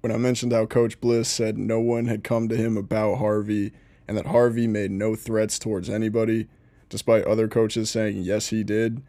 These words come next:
I told you he was lying, and now Bliss is saying, "Oh, since we lied for him, we're gonna make him lie for us." The next recording took place on July thirty-first, still just six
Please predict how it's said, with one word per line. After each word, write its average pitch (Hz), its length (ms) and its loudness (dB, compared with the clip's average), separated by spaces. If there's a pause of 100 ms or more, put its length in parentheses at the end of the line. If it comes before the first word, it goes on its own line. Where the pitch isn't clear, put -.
(580)
I 127 100 -4
told 143 260 6
you 110 60 4
he 110 80 4
was 104 180 -2
lying, 110 440 0 (240)
and 117 100 -6
now 117 180 2
Bliss 120 360 2
is 123 120 0
saying, 113 440 0 (340)
"Oh, 139 340 4
since 113 280 -6
we 123 120 2
lied 123 300 6
for 110 160 0
him, 123 320 2 (240)
we're 117 140 0
gonna 104 120 0
make 107 260 -2
him 110 200 -2
lie 110 220 2
for 113 260 -2
us." - 320 -6 (720)
The 127 100 -4
next 131 280 2
recording 120 420 0
took 113 260 -4
place 117 380 0
on 110 160 -2
July 110 340 -2
thirty-first, 110 880 -6 (300)
still 123 340 2
just 117 280 -2
six - 520 -2